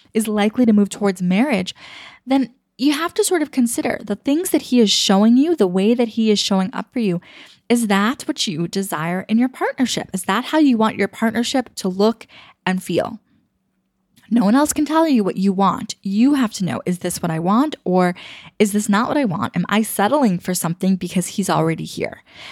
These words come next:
And that's really what you have to look at. Am I settling because he's already present and I'm taking this behavior that really doesn't feel that great for me and isn't what I want, or not?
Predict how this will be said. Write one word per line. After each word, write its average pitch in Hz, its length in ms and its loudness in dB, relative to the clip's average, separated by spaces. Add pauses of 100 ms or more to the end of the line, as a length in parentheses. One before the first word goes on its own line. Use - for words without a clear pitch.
(140)
And 294 160 2
that's 359 220 0
really 240 420 4
what 208 240 2
you 196 60 -2
have 180 220 -4
to 180 80 -4
look 170 200 -6
at. 95 240 -6
Am 233 320 4
I 202 260 2
settling 233 680 0 (560)
because 196 240 -2
he's 190 160 -4
already 180 260 0
present 233 560 0
and 185 100 2
I'm 165 160 -2
taking 185 440 -2
this 185 180 -2
behavior 180 460 0
that 202 180 4
really 175 220 0
doesn't - 340 -8
feel 170 160 0
that 202 160 2
great 208 220 -4
for 240 100 0
me 269 200 2
and 220 140 0
isn't 170 240 -2
what 170 140 -4
I 165 80 -4
want, 233 460 0 (520)
or 208 120 0
not? - 540 0